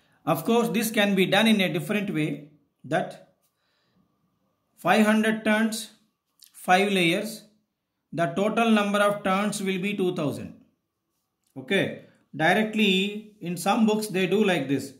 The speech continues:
The total magnetic field is mu naught into N into I. How do they calculate N? Number of turns per unit length. How many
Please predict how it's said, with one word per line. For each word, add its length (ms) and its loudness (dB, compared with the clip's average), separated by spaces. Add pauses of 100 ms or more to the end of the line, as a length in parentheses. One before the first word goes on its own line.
(720)
The 140 -4
total 360 0
magnetic 600 -2
field 260 -2
is 240 -4 (920)
mu 180 -4
naught 300 0
into 240 -2
N 260 0
into 320 -2
I. 360 -2 (1600)
How 180 0
do 100 0
they 140 2
calculate 580 0
N? 440 -4 (960)
Number 260 -4
of 180 0
turns 260 -2
per 140 -4
unit 320 -4
length. 300 -4 (220)
How 120 0
many 220 4